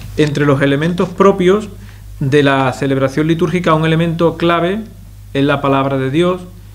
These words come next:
el canto, la homilía, las oraciones, pero son elementos propios de la celebración, en lo cual yo no voy a entrar, porque si no, no. Y un elemento clave es el equipo de animación litúrgica.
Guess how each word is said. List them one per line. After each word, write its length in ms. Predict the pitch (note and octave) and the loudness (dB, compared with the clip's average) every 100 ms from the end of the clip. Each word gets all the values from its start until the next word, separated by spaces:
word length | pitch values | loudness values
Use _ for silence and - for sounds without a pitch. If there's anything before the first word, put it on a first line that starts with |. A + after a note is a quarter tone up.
| - - - - - | -20 -20 -20 -16 -4
el 180 | C3 B2 | -4 0
canto, 560 | E3 E3 D#3 E3+ F#3+ - | -2 -2 -2 -4 -4 -8
la 160 | B2+ B2 | -2 -2
homilía, 420 | B2+ C3 D#3+ D#3 | -2 0 2 2
las 200 | C3 C3+ | 0 -4
oraciones, 480 | B2+ - E3 F3+ F3 | -6 -2 -2 -2 0
pero 380 | D3+ E3+ E3+ - - - - | 2 2 0 -8 -18 -18 -8
son 240 | - D#3 | -2 0
elementos 480 | E3 D#3+ E3 E3 E3 | 2 0 0 -2 -4
propios 420 | - E3+ E3 F3 | 2 2 2 0
de 80 | D#3 | 0
la 120 | C#3+ | -2
celebración, 480 | D3 D3+ D3 E3 F3+ - | -2 -2 0 -2 -4 -4
en 120 | B2+ | -2
lo 120 | A#2 | -2
cual 260 | A#2 D3 C3+ | 2 2 2
yo 140 | C3 | 0
no 100 | C3 | 2
voy 160 | A#2+ A#2 | 2 0
a 60 | A#2+ | 0
entrar, 320 | A2+ F3+ - | 2 2 0
porque 160 | A2 | -6
si 160 | G#2+ B2 | -8 -6
no, 100 | B2+ | -4
no. 220 | B2+ B2 - - - - | -4 -4 -10 -16 -16 -4
Y 80 | F3+ | 2
un 100 | G#3+ | 4
elemento 440 | A3 G#3+ G#3+ G#3 G3 | 4 4 2 0 2
clave 240 | G3+ G3+ | 2 2
es 80 | E3+ | 0
el 100 | D#3+ | -2
equipo 400 | D3 G3+ - F3+ | 0 0 2 4
de 80 | D#3 | 4
animación 480 | C#3+ C3+ B2+ D#3+ | 4 0 2 2
litúrgica. 760 | C#3 A#2+ C3+ - A2+ G#2+ G2 | 2 0 -2 -4 -8 -6 -8